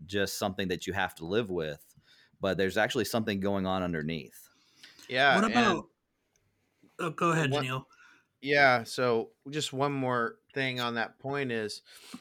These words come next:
Speaker 2: I think it's also important that when we look at this guilty conscience that we have, we're guilty of something. And so I love Wayne Mack. He says in, uh, his book, uh,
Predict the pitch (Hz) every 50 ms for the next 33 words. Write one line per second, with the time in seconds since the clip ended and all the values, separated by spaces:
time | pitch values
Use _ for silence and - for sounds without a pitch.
0 | _ _ - 113 123 - 170 175 175 160 131 127 123 135 139 - - 147 127 117
1 | 101 - 131 127 120 101 101 110 107 107 104 107 113 110 107 104 107 107 104 101
2 | 98 98 98 - - 104 120 175 208 - - 117 113 113 110 104 - - 107 113
3 | 113 110 - 110 95 - - 113 110 123 139 - - 110 104 101 - - 98 87
4 | 90 98 92 95 104 104 104 95 104 110 104 95 107 104 101 95 - 104 98 87
5 | - - 90 90 90 87 - 95 - 92 _ _ _ _ _ _ _ _ _ _
6 | - 110 110 107 - - 120 113 110 107 104 101 - 107 117 127 135 123 113 110
7 | 117 117 117 113 104 101 104 107 107 104 101 - - 113 104 - - 113 107 107
8 | 104 104 110 110 107 101 98 95 95 92 87 87 87 110 113 104 98 92 90 110
9 | 107 107 107 104 _ - 101 90 87 85 82